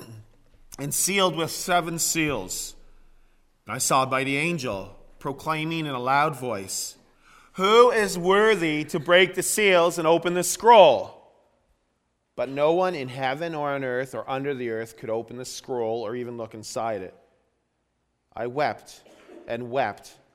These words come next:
because no one was found who was worthy to open the scroll or look inside. And then one of the elders said to me, "Do not weep.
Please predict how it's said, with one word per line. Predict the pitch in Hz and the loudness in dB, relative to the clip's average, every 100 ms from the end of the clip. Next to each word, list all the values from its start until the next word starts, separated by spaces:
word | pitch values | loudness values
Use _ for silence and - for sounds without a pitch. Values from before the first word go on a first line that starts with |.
| _ _ _ _ _ _ _ | _ _ _ _ _ _ _
because | 151 156 170 | -6 -2 -2
no | 165 180 180 | 2 4 6
one | 196 | 4
was | 190 185 | -2 -4
found | - 190 175 170 | 0 2 2 2
who | 165 | 0
was | 160 139 | -2 -2
worthy | 151 180 170 143 | 0 2 2 0
to | 147 | -4
open | 143 151 | -4 -6
the | 143 | -10
scroll | - 175 170 139 | -8 -2 2 4
or | 127 139 | 2 0
look | 143 | -4
inside. | 143 - 165 139 123 - - - | -6 -2 2 2 0 -8 -20 -8
And | 170 | 0
then | 196 240 | 2 4
one | 262 | 4
of | 214 | 6
the | 180 | 6
elders | 214 233 214 | 8 6 2
said | - 160 | 2 2
to | 156 | 0
me, | 139 147 170 _ _ _ _ _ | -6 -6 -10 _ _ _ _ _
"Do | - 233 | -8 0
not | 226 220 | 2 2
weep. | 285 196 - | 0 -2 -8